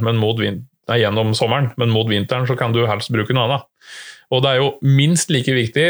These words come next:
som på de generelle overflaten på bilen, at du kommer inn i dørkarmer og kriker og kroker. Der kan du gjerne bruke noe spraybasert, hvis det er lettvint å ha på, tørke av. Ehm,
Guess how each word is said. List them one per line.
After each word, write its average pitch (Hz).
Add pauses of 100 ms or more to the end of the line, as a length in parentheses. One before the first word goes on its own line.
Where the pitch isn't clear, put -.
som 131
på 131
de 131
generelle 110
overflaten 110
på 120
bilen, 123
at 127
du 127
kommer 120
inn 104
i 107
dørkarmer 107
og 117
kriker 107
og 107
kroker. 139
Der 110
kan 123
du 131
gjerne 107
bruke 104
noe 101
spraybasert, 120
hvis 147
det 135
er 131
lettvint 185
å 147
ha - (100)
på, 208 (560)
tørke 139
av. 233 (180)
Ehm, 135